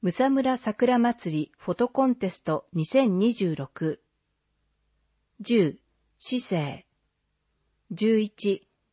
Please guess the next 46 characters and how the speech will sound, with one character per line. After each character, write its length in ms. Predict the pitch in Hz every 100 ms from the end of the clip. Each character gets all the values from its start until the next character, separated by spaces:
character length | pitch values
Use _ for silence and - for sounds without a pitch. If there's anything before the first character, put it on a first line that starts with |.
| -
第 240 | 254 185
五 160 | - 156
十 240 | 233 233
七 280 | 220 214 214
回、 340 | - 180 147 _ _
武 120 | 185 165
蔵 160 | 262 - 254
村 240 | 254 254
山 280 | 185 151 151
市 200 | - 185
民 260 | 202 247 220
文 220 | 233 220
化 120 | 220
祭、 320 | - 151 147 _ _ _ -
十 180 | 233 262
月 160 | 254 - 269
三 180 | 269
十 200 | 233 190
一 220 | 160 - 170
日 360 | 160 - 165
土 160 | 160 175
曜 180 | 233 233
日 140 | 196
か 120 | -
ら 200 | 196 - _ _ -
十 160 | 220 262
一 160 | 269 254
月 240 | 247 247
二 200 | 233 277
十 160 | 247 190
三 260 | 208 208
日 340 | 175 - 156 -
月 280 | 175 - 240
曜 140 | 254
日 140 | 175 147
祝 260 | - -
日。 460 | 156 147 - 151 - _ _ _ _ _ _
参 220 | - 240 247
加 160 | 240
者、 240 | - 147 _ -
作 240 | 170 - 220
品 320 | 214 208 - -
募 100 | 160
集。 540 | - 175 165 160 - _ _ _ _ _ _ _ _ _ _ _ _
十 240 | 175 220 220
二、 340 | 208 185 185